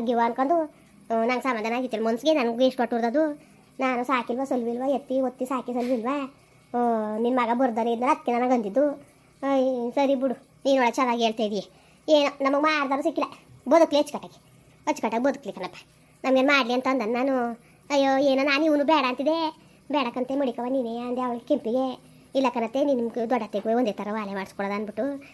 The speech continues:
ಆ, ಮಾಡಕ್ ಹಾಕ್ಬಿಟ್ಟು ಬಂದಿದ್ದು ಅವತ್ತೆ ಕಂತ ತಕಳಿ ತಕಳಿ ಅಂತ ಹಿಂಸೆ ಮಾಡ್ಬೇಕಂದ್ ಮರೆಯ. ಇಲ್ಲಾಂದ್ರೆ ಇಸ್ಕೊತಿತ್ತಿಲ್ಲ ನಾನು. ಬ್ಯಾಡವೇ ಬೇಡ ಅಂತ ಕಂಡೀಷನ್ ಬೇಡ ಅಂದಿದ್ದೆ ನಾನು. ಆ, ಬೇಡ ಕಣವ ಕೆಂಪಿ ಅಂತ ಅಂದೆ. ಹಂಗೂ ಹಿಂಸೆ ಮಾಡಿ ಇಕ್ಕಳಿಯತ್ತೆ ಇಕ್ಕಳಿಯತ್ತೆ ಅನ್ಕೊಂಡು ಹಿಂಸೆ ಮಾಡಿ ಕೊಡ್ತಾಳೆ. ಇನ್ನು ಇಸ್ಕೊಂಡಿಲ್ಲ ಬೇಜಾರ್ ಮಾಡ್ಕೊತಾರೆ ಅಂದ್ಬಿಟ್ಟು ಇಕ್ಕಿಸ್ಕೊಂಡೆ ಕಣ್ ಮರೆಯ. ಹ್ಮ್.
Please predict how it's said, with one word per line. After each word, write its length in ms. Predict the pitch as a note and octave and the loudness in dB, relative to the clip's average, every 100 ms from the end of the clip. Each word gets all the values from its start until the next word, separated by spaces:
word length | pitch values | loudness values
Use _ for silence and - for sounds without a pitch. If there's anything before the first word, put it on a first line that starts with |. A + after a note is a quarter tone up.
| - - G#3 | -20 -8 -4
ಆ, 100 | G#3 | 0
ಮಾಡಕ್ 300 | A#3 G#3 G#3 | 0 -2 -6
ಹಾಕ್ಬಿಟ್ಟು 260 | G#3 G#3+ | -8 -2
ಬಂದಿದ್ದು 240 | A3+ G#3 A3+ | 0 2 -2
ಅವತ್ತೆ 220 | G3+ G3+ | -4 -6
ಕಂತ 180 | A3 A3+ | -8 -4
ತಕಳಿ 240 | - G#3 | -4 -2
ತಕಳಿ 220 | B3 G3+ | -4 -4
ಅಂತ 100 | G3 | 0
ಹಿಂಸೆ 240 | B3+ A#3+ G3 | 0 0 -4
ಮಾಡ್ಬೇಕಂದ್ 340 | G3 G#3 A3+ | -6 -4 -6
ಮರೆಯ. 140 | A#3 | -4
ಇಲ್ಲಾಂದ್ರೆ 840 | C4 C#4+ C#4+ - - - - C4 B3+ | -6 -8 -12 -20 -20 -10 0 2 2
ಇಸ್ಕೊತಿತ್ತಿಲ್ಲ 440 | C#4 A3 G3 F#3 | -2 -6 -6 -6
ನಾನು. 160 | F#3 F#3 - - - | -4 -6 -8 -20 -2
ಬ್ಯಾಡವೇ 300 | A#3+ B3+ A#3+ | 2 2 2
ಬೇಡ 160 | B3 A#3+ | 0 0
ಅಂತ 100 | A#3+ | 0
ಕಂಡೀಷನ್ 400 | C#4+ C4 A3 G#3+ | 0 0 0 -2
ಬೇಡ 180 | B3 A3+ | 0 -2
ಅಂದಿದ್ದೆ 220 | G#3+ G#3+ | -4 -4
ನಾನು. 180 | G#3+ G#3+ | -2 -2
ಆ, 600 | G#3+ - _ _ - A3 | -4 -8 _ _ -4 -4
ಬೇಡ 240 | G3+ A#3+ G#3 G#3 | 0 -2 -2 -6
ಕಣವ 180 | A3 | -6
ಕೆಂಪಿ 280 | G#3 A3+ A#3 | -4 -6 -4
ಅಂತ 140 | A3+ A#3+ | -6 -2
ಅಂದೆ. 540 | A#3+ A#3 B3 A3+ - _ _ D4 | -2 -2 -4 -6 -12 _ _ -6
ಹಂಗೂ 180 | D4+ | -2
ಹಿಂಸೆ 300 | B3 D4+ C4 | 2 2 2
ಮಾಡಿ 180 | A#3 A#3 D4+ D4 - - | -2 0 0 -2 -14 -4
ಇಕ್ಕಳಿಯತ್ತೆ 420 | D4 B3+ A3+ G#3+ | 0 2 0 0
ಇಕ್ಕಳಿಯತ್ತೆ 440 | A#3+ C4 G#3 G#3 G#3+ | -2 -2 -4 -4 -4
ಅನ್ಕೊಂಡು 240 | A3 B3+ | 0 0
ಹಿಂಸೆ 200 | C4 G#3 | 0 -2
ಮಾಡಿ 140 | G#3 | -2
ಕೊಡ್ತಾಳೆ. 720 | C4 B3+ A#3+ A3+ A#3 A#3 - - - | 0 2 2 2 0 -4 -16 -14 -2
ಇನ್ನು 140 | C4+ | 0
ಇಸ್ಕೊಂಡಿಲ್ಲ 360 | C#4 B3 A#3 A3+ A3+ | 0 -2 -2 -2 0
ಬೇಜಾರ್ 240 | C4 A#3 | 0 0
ಮಾಡ್ಕೊತಾರೆ 300 | G#3 D#4 G#3+ | -6 -6 -4
ಅಂದ್ಬಿಟ್ಟು 260 | A3 C4+ C4+ | -2 -2 -2
ಇಕ್ಕಿಸ್ಕೊಂಡೆ 260 | G#3+ G#3 | -6 -6
ಕಣ್ 200 | G#3 G#3 | -4 -4
ಮರೆಯ. 140 | G#3 A#3+ | -2 -2
ಹ್ಮ್. 960 | G#4+ - - - - G#3 G3+ G#3+ G3 | -2 -8 -20 -14 -8 -6 -4 -6 -8